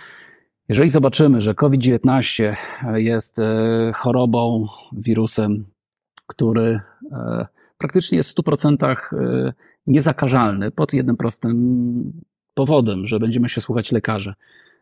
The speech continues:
E, praktycznie, e, niewiele nam grozi, a jak będziemy się jeszcze szczepić do tego, to już, e,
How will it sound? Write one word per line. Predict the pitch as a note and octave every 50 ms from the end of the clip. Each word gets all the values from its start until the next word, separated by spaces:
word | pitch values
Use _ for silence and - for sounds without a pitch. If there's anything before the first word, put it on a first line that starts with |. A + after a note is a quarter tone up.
| _ _ - -
E, | - A2 G#2+ A2+ A2+
praktycznie, | - A#2 A2+ - - A2 - A2 G2+ G#2 -
e, | G#1+ - - - - - A#1 A#1 A#1 A1+ A1+ A#1 - - B2 - B2 - - - - -
niewiele | - C3+ C#3 C3+ C#3 D#3 C3 B2
nam | A#2 A#2 A#2+
grozi, | B2 C3+ C3 A2+ G2+ G#2 A2+ A#2 D3 D#3+ - -
a | - G1+
jak | - - - A2 A#2 - -
będziemy | A#2+ A#2 A2+ A2 A2+ B2 A2 G#2+ F#2+
się | - - G#2
jeszcze | G#2 - - - G2+
szczepić | - - A2+ G#2 - G#2+ G#2
do | G#2+ G#2
tego, | - G2+ G#2 G#2+ G2+
to | - G2+
już, | G2 F#2 F#2 G#2 - - - - -
e, | A2+ A2 G#2+ G#2 A2 A2+ A2+ A2+ A2 A2 A2+ A2+